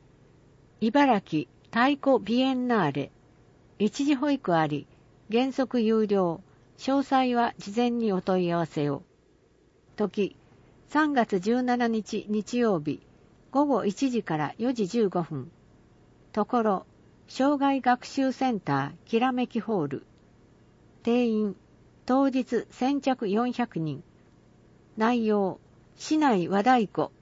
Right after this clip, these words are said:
十二グループによる発表。ゲスト演奏、舞太鼓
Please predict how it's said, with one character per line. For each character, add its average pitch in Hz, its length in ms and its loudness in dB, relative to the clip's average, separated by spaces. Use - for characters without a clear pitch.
十 254 240 2
二 285 160 0
グ 277 160 2
ル 277 80 6
ー 262 80 2
プ - 120 -2
に 147 160 0
よ 147 140 0
る 147 80 -4
発 170 260 -4
表。 160 280 0
ゲ 214 180 2
ス - 140 -8
ト 294 140 0
演 277 220 0
奏、 143 380 -4
舞 247 260 2
太 269 280 4
鼓 151 260 -6